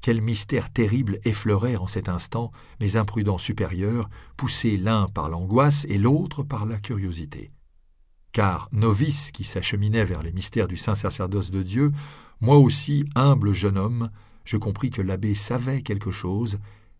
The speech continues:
mais qu'il l'avait appris sous le sceau de la confession. Il avait dû savoir des lèvres de quelqu'un certains détails criminels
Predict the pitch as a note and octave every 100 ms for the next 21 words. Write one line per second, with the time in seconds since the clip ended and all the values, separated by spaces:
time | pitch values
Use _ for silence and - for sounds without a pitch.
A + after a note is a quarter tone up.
0 | - G#2 - G2 F#2 F2 D#2 - A2 F#2+
1 | F2 - - - A#2 F2+ - A#2+ A2 F2
2 | - D2+ D#2 C#2+ C2 - - _ _ _
3 | _ _ _ _ _ - G#2+ G2+ G#2+ B2+
4 | C#3+ C3 B2+ A2+ F#2 F2+ G#2 B2+ G2 F2+
5 | F2+ G#2 G2 - G2+ A#2+ - _ _ -
6 | - C#3 - C#3+ A2 G2 - F#2 - -
7 | A2 F2 F2+ F2+ F2+